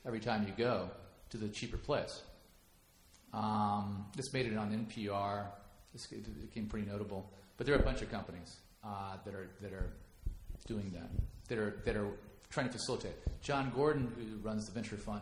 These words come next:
at Mount Sinai, he's super cynical on this. He says this consumers just, are just not gonna ever figure this out. Uh, they're just not good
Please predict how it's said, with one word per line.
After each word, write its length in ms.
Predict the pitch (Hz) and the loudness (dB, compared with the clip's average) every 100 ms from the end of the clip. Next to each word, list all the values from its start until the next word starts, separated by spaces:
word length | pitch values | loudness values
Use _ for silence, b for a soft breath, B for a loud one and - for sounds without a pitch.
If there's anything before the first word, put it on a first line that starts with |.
| - | -6
at 160 | 101 95 | -12 -6
Mount 180 | 101 95 | -6 -4
Sinai, 440 | 143 143 120 110 107 B B B B - | -4 0 2 0 -2 B B B B -6
he's 180 | 156 135 | 0 0
super 160 | 135 - | 2 0
cynical 400 | - 165 135 107 | 4 4 4 2
on 100 | 98 | 0
this. 100 | - | -2
He 60 | 123 | -4
says 240 | - 117 | 0 -2
this 120 | 113 - | -2 -4
consumers 540 | 110 - 147 135 107 | -4 -2 0 0 0
just, 340 | 107 - - | -2 -4 -6
are 60 | 113 | -6
just 240 | 107 107 | -4 -2
not 340 | 110 104 101 - - - - | 0 0 -2 -8 -18 -20 -4
gonna 200 | 110 107 | -2 0
ever 140 | 104 98 | -4 -8
figure 240 | - 95 | -8 -10
this 180 | 92 - | -10 -12
out. 140 | - - - | -12 -14 -16
Uh, 60 | 95 98 | -12 -10
they're 80 | 101 | -8
just 200 | 101 - | -8 -2
not 520 | 107 104 101 92 - | 2 4 4 2 -2
good 280 | 107 101 92 | -2 -2 -2